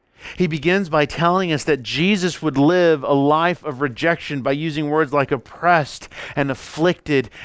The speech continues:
and judged, that when it comes to being oppressed, Jesus would not only live in rejection or experience rejection in light of this humiliation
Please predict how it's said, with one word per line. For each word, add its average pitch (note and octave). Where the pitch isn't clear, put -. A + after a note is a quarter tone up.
and C#3+
judged, C#3+
that D3+
when D#3+
it C3+
comes F3+
to E3+
being E3+
oppressed, D3+
Jesus E3
would C#3+
not E3
only F3
live D#3
in F3+
rejection D#3
or C#3
experience G3
rejection E3+
in D3
light D#3
of C#3+
this D#3+
humiliation D3+